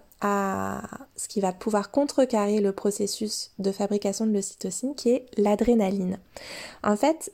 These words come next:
c'est assez, euh, simple en termes de survie de l'espèce. C'est notre cerveau primitif qui gère tout notre équilibre hormonal. Et c'est assez simple quand on y pense, réfléchit comme ça.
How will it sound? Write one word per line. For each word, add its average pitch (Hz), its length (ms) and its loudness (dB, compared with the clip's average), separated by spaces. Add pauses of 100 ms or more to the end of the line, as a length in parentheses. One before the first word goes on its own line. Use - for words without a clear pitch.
c'est 277 500 2 (440)
assez, 254 600 2
euh, 196 340 2
simple 302 560 -2 (400)
en 220 140 4
termes 262 240 2
de 220 100 4
survie 240 380 2
de 233 80 2
l'espèce. 233 560 2 (500)
C'est 302 500 2
notre 220 280 2
cerveau 240 320 2
primitif 240 640 0
qui 202 180 2
gère 233 460 2 (100)
tout 269 440 -2
notre 220 460 2
équilibre 240 500 2
hormonal. 196 420 2 (720)
Et 240 240 6 (600)
c'est - 160 -2
assez 226 220 2
simple 330 360 4
quand 220 240 0
on 208 140 2
y 202 60 2
pense, 277 420 0 (360)
réfléchit 214 420 2
comme 202 180 0
ça. 302 220 0